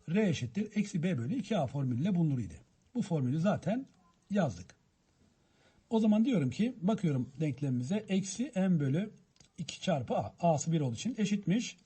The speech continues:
Apsisine eksi ikiyi arkadaşlar buradan da m eşittir dört olarak bulduk. Bunu da çerçeveleyelim gene.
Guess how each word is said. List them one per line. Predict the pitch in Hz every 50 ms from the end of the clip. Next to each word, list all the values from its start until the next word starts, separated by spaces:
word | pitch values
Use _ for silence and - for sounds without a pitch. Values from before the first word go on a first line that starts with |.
| _ _ _ _ _ _ _ _ _ _ _ _ _ -
Apsisine | 196 190 196 190 175 - 165 139 117 101 - -
eksi | 185 180 175 - 202 185
ikiyi | - - 208 175
arkadaşlar | 135 120 104 - 101 110 - 208 220 190
buradan | 185 160 156 139
da | 131 131 -
m | 202 202 190
eşittir | 156 - - 110 - - 202 202 170
dört | 185 170 135 -
olarak | 113 104 160 214 - -
bulduk. | 147 131 107 151 247 240 - - _ - - _ _ _ _ _ _ _ _ _ _ _ _ _ _ _ _ _ _ _ _ - -
Bunu | 208 226
da | 214 165
çerçeveleyelim | - - 151 131 - 151 143 139 127 123 139 180 196
gene. | 135 117 113 160 214